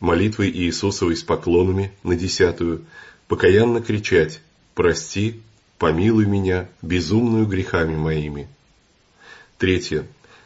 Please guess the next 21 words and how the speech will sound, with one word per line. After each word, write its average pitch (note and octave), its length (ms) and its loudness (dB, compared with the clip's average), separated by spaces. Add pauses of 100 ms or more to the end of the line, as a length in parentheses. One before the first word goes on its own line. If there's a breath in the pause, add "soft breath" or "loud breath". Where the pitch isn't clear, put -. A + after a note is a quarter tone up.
(140 soft breath)
Береги A2 480 4
язык G#2 420 0
от F2+ 180 2
злоречия, F2+ 600 0
пересуд, F2 580 -2 (120)
осуждений, F2 720 -2
зависти, E2+ 760 -2 (160)
пусторечия. E2+ 880 -4 (640)
Четвертое. F2+ 720 0 (640)
Лень – G#2 480 0 (320)
любимая G#2 540 0
страсть E2+ 400 0
бесов. D#2 580 -4 (1040 loud breath)
Не G2+ 120 4
откладывай C3 500 6
в A#2 60 2
рождественском G2+ 720 2
посту F#2+ 360 0
приехать G#2 480 -2
в - 40 -20
Печоры. D#2+ 560 0